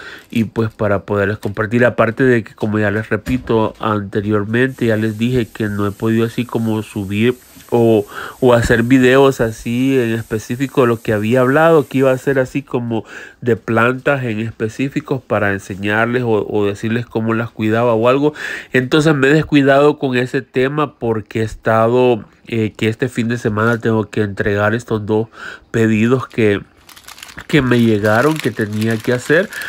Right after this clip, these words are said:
Así que, este, tuve que así como de emergencia ordenar estas, estas moldes en Amazon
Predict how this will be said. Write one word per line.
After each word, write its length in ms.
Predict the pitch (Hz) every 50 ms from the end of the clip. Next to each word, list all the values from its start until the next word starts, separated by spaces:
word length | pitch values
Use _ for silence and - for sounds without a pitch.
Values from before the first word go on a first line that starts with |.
| - - - - - -
Así 500 | 127 117 120 117 - - 123 120 120 120 -
que, 360 | - 139 135 135 131 117 -
este, 440 | - 123 117 113 117 113 - - 110
tuve 360 | 92 - - 117 113 117 113
que 120 | 107 - 117
así 200 | 113 - 120 110
como 320 | - 120 117 113 110 110
de 100 | 107 107
emergencia 800 | 101 101 104 101 95 - - 107 107 110 117 117 - 127 117 110
ordenar 580 | 107 107 101 104 101 98 98 104 101 101 104
estas, 720 | 104 107 113 113 - - - 107 104 101 101 98 95 - - -
estas 840 | 101 104 101 101 101 - - - 110 104 104 101 101 101 - -
moldes 720 | 110 107 107 107 107 107 107 110 110 107 110 107 104 104 -
en 140 | 101 98 95 -
Amazon 800 | - 101 107 107 110 113 113 113 - 113 113 110 110 110 113